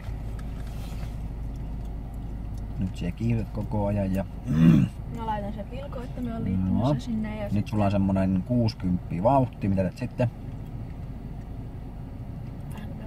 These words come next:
Speaker 2: vaihdetaan.
Speaker 1: Jes, nelonen ja teet sen jälkeen mitä? Jatkat kiihdyttämistä.
Speaker 2: Mm.
Speaker 1: Kyllä. Sitten. Tosi tärkeä asia, sen jälkeen semmonen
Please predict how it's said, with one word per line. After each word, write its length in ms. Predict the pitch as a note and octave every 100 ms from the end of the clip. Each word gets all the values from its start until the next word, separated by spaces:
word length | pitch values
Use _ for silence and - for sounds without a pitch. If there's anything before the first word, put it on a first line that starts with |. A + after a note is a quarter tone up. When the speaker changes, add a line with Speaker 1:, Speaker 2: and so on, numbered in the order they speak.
| -
Speaker 2:
vaihdetaan. 360 | - - - G#2+
Speaker 1:
Jes, 320 | B2 - -
nelonen 500 | A2+ C3+ B2+ A#2+ G#2+
ja 60 | F#2+
teet 180 | G2 F#2
sen 100 | F#2+
jälkeen 220 | - F#2+
mitä? 260 | F#2+ F#2+ - - - - - - - - - - - - - - - - - - - - - - - - - - - - - - - - - - - - - - -
Jatkat 260 | - - F#2
kiihdyttämistä. 540 | F#2 F2+ - - - -
Speaker 2:
Mm. 80 | - - -
Speaker 1:
Kyllä. 260 | A#2+ D3 A#2 - -
Sitten. 440 | - - - C#3 C3+ - - - - - - - - - - - - - - - - - -
Tosi 180 | A#2
tärkeä 360 | A#2+ A2+ - G2+
asia, 180 | G2 F#2
sen 80 | B2
jälkeen 240 | A#2+ G2+
semmonen 380 | G#2 F#2+ F2+